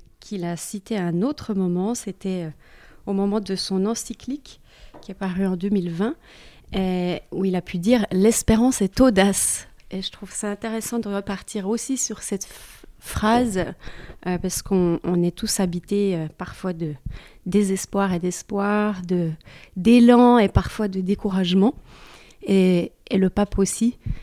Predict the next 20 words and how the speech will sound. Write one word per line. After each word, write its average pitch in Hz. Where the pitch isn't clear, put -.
est, 170
comme 180
nous 185
tous, -
habité 190
par -
ses 185
émotions. 185
Et, 196
et 180
j'aime 208
cette -
phrase 214
qu'il 190
avait 185
pu 185
dire, « 196
L'espérance 196
est -
audace ». 180